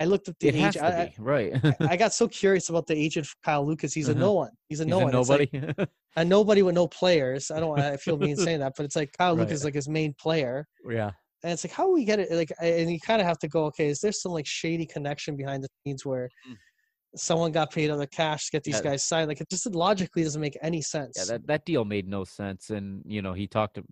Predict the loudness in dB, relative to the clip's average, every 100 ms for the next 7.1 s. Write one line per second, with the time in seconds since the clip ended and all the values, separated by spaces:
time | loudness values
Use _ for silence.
0 | -14 -6 -6 -2 -2 -2 -4 -6 -4 -6
1 | -4 -6 -6 -8 -10 -20 -20 _ -12 -10
2 | -8 -8 -2 -2 -2 0 0 0 0 0
3 | 0 -2 -6 -4 -2 -2 -2 -4 -6 -10
4 | -8 -4 -4 -4 0 0 0 -2 0 0
5 | -2 -4 -4 -8 -14 -18 _ -8 -2 -2
6 | 2 2 2 2 -2 -4 -6 -2 -2 -4